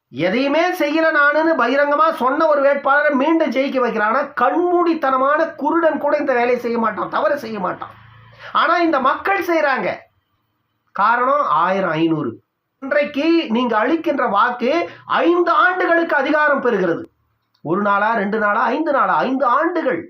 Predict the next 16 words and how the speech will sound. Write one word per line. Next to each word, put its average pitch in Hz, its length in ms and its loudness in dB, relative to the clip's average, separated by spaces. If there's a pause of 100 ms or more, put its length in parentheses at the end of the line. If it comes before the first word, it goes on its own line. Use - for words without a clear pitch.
(200)
யோசிக்க 277 300 -6
மாட்டீங்க, 254 400 -2
சிந்திக்க 269 420 -6
மாட்டீங்க. 262 380 0 (2500)
மக்கள் 226 540 -4
விரோத 208 380 0
இயக்கம் 180 440 -2 (840)
மீண்டும் 190 320 -2
மீண்டும் 190 300 -2
அதிகாரத்துக்கு 170 560 -2
வருது. 117 220 -10 (1160)
மக்களுக்கான 233 720 0
இயக்கத்தை 214 500 -2 (220)
மீண்டும் 233 440 0
மீண்டும் 240 320 -2
நிராகரிக்கிறீங்க. 196 720 -2